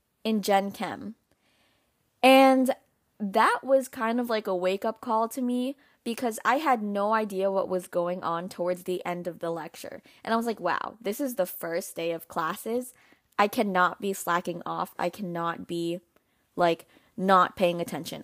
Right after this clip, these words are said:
I have to put my effort and full attention in every class that I sit in." Did I do that throughout the semester?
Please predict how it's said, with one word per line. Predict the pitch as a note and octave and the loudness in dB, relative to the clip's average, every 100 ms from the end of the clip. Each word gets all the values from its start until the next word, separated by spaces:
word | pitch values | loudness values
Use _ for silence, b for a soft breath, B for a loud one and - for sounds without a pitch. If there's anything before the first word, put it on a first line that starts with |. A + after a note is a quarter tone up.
| - | -2
I | F#3+ | -2
have | G3+ G3+ | -2 -4
to | G3+ | -8
put | - F#3 | -6 -6
my | - F3+ E3+ E3+ F3 - _ _ _ _ _ _ | -4 -4 -2 -4 -6 -12 _ _ _ _ _ _
effort | F#3+ G3 - C4 C4 - _ _ _ _ _ _ | 0 2 -2 -2 -2 -6 _ _ _ _ _ _
and | G3 G3 | -6 -6
full | - G#3 A3+ | -2 0 0
attention | A3 F#3+ F3+ G3 A#3 A#3 B3 B3 - | -2 -8 -8 -8 -6 -4 -6 -8 -10
in | G3+ G3 - | -10 -10 -2
every | F#3 F#3+ G#3+ | -2 0 -6
class | A3+ - F#3 F#3 - | -8 -8 -6 -6 -4
that | F#3 | -2
I | F3 E3+ | -2 -4
sit | - F3+ - | -2 -2 -2
in." | - G#3 - _ _ _ _ _ _ _ _ _ _ _ _ _ - | -8 -14 -16 _ _ _ _ _ _ _ _ _ _ _ _ _ -2
Did | F3+ | 2
I | E3+ | 2
do | F3 F3 | 0 0
that | F#3 G3 | 0 0
throughout | G3 G3 G3 | 0 -2 -2
the | F#3 | -8
semester? | - F#3 F#3 - - A3+ C#4 | -6 -4 -4 -4 -2 -2 -2